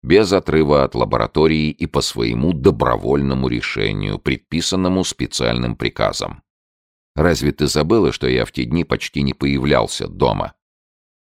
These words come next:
Ты так часто забывал появляться дома, что я уже не помню причин.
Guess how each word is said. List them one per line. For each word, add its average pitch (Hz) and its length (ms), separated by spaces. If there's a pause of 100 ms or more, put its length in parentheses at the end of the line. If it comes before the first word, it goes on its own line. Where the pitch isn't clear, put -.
(120)
Ты 135 120
так 156 240
часто 110 420
забывал 67 480
появляться 67 640
дома, 90 260
что - 160
я 69 160
уже 69 200
не 69 120
помню 76 400
причин. - 640